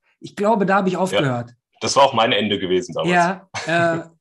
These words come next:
Speaker 1: ich hab nur sogar eine Story zu meinem Ende, was,
Speaker 2: Ja.
Speaker 1: äh, Fußball angeht. Und zwar, ich, ich bin kein Fußballfan und ich war nie interessiert an Fußball.
Speaker 2: Mhm.
Speaker 1: Ich hab's nur gemacht, um fit zu bleiben.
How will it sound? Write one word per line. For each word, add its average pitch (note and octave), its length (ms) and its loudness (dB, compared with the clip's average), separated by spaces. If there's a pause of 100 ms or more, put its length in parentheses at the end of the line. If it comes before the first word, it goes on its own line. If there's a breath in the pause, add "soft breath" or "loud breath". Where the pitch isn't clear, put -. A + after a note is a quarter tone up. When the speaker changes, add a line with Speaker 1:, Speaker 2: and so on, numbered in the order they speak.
(180)
Speaker 1:
ich F3 160 -4
hab A3 140 -4
nur G#3+ 120 0
sogar F#3+ 180 0
eine F3+ 120 -2
Story G3 340 -2
zu - 160 -10
meinem F3 280 -2
Ende, C#3+ 520 -6
was, C#3+ 160 -8
Speaker 2:
Ja. - 280 4
Speaker 1:
äh, - 20 -8
Fußball F3 360 -6
angeht. C#3+ 360 -2
Und D3 100 -6
zwar, E3+ 360 -6 (360 loud breath)
ich, - 320 -12
ich - 120 -18
bin F3+ 100 -4
kein D#3 160 -10
Fußballfan D#3+ 540 -6
und D3+ 100 -2
ich C3 140 -4
war D3 60 0
nie E3 260 2
interessiert D3+ 420 -4
an C#3+ 120 -6
Fußball. C3 560 -10
Speaker 2:
Mhm. D#3 320 -6
Speaker 1:
Ich - 80 -6
hab's D3+ 180 -4
nur F#3 120 4
gemacht, F3+ 360 2
um D#3+ 100 2
fit G#3 240 -6
zu D3 160 -2
bleiben. B2+ 520 -4